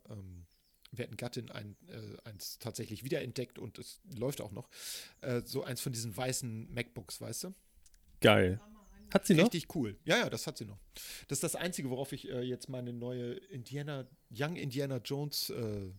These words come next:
Speaker 1: D V Ds aus den U S A gucken kann, weil das
Speaker 2: Äh,
Speaker 1: das einzige Gerät ist, was die D V Ds
Speaker 2: ja,
Speaker 1: mit
Speaker 2: dann
Speaker 1: Ländercode
Speaker 2: kann,
Speaker 1: eins
Speaker 2: dann hast
Speaker 1: abspielt.
Speaker 2: du, da kannst du direkt, äh, GarageBand drauf installieren, dann kannst du mal vernünftig deine Aufnahmen machen.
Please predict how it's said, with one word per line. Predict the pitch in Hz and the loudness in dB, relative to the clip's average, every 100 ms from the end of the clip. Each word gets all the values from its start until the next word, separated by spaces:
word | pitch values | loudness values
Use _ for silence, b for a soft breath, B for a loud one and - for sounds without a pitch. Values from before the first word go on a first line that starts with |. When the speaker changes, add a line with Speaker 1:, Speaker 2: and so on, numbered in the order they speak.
| - | -6
Speaker 1:
D | 135 | -2
V | 120 123 | 0 0
Ds | 110 123 113 - | 0 -2 -2 -4
aus | 107 - | -6 -8
den | 117 | -2
U | 143 | -2
S | - | 0
A | 117 | -4
gucken | - - 113 | -6 -10 -8
kann, | 113 120 | -8 -6
weil | 110 107 107 104 | -6 -4 -4 0
das | 127 | 0
Speaker 2:
Äh, | |
Speaker 1:
das | 117 | 2
einzige | - 131 131 113 | -2 -2 -2 -2
Gerät | 120 117 - | -2 0 0
ist, | - | -2
was | 123 | -6
die | - 113 | -6 -6
D | 117 | -6
V | 107 | -2
Ds | 113 | 6
Speaker 2:
ja, | 165 143 - | 8 8 4
Speaker 1:
mit | - 147 | -4 4
Speaker 2:
dann | 139 | 4
Speaker 1:
Ländercode | - 165 156 | 8 8 8
Speaker 2:
kann, | 147 | 8
Speaker 1:
eins | |
Speaker 2:
dann | 147 139 | 8 10
hast | 160 | 8
Speaker 1:
abspielt. | - 139 135 | 10 10 10
Speaker 2:
du, | - b b b b b - | 2 b b b b b 8
da | 120 | 10
kannst | 165 160 | 10 8
du | |
direkt, | 139 135 151 - - | 10 12 10 8 4
äh, | 131 127 | 10 12
GarageBand | 127 123 151 - 117 | 12 12 12 10 10
drauf | 110 123 | 10 8
installieren, | 120 120 113 139 | 8 10 12 12
dann | 127 | 10
kannst | 147 139 | 8 10
du | 127 | 12
mal | 123 | 12
vernünftig | 117 123 151 - 104 - | 12 10 8 8 4 8
deine | 110 107 104 101 - | 8 10 8 8 8
Aufnahmen | 113 113 104 101 | 6 8 6 6
machen. | 101 101 110 | 4 4 0